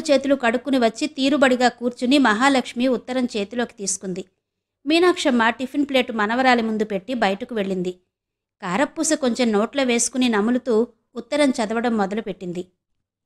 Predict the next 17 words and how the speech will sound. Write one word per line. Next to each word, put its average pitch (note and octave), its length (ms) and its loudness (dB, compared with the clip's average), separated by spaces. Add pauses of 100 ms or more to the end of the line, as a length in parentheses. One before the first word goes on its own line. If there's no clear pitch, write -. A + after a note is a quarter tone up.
(200)
తుషారగారి C#4+ 600 4
మనవరాలు A#3 560 2
మహాలక్ష్మి G#3+ 640 -4
గారికి. F#3 360 -2 (680)
మొన్న A3+ 320 2
మొన్నటి A#3+ 360 2
వరకు B3+ 480 2 (440)
తుషారగారి D4 540 4
పేరు C4 300 2
మీదే C4+ 260 6
ఉత్తరాలు B3+ 440 2
రాసేవాడిని. G#3 680 0 (480)
ఇప్పుడు D4 260 -2
మీ C4 240 6
పేర D#4 260 2
ఎందుకు C#4+ 400 2
రాస్తున్నానా B3 760 4